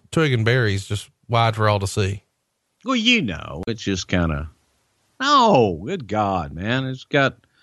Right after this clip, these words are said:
Speaker 2: nice little, uh, tee back working there.
Speaker 1: So Brutus the fucking Barber Beefcake wears thongs too?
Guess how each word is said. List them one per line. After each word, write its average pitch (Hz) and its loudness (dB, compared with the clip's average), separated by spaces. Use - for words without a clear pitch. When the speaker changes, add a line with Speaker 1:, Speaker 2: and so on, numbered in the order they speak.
Speaker 2:
nice 156 0
little, 135 0
uh, 107 0
tee 123 0
back 107 0
working 101 -6
there. 107 0
Speaker 1:
So 123 2
Brutus 120 0
the 127 0
fucking 117 2
Barber 104 0
Beefcake 104 0
wears 98 0
thongs 107 0
too? 117 -2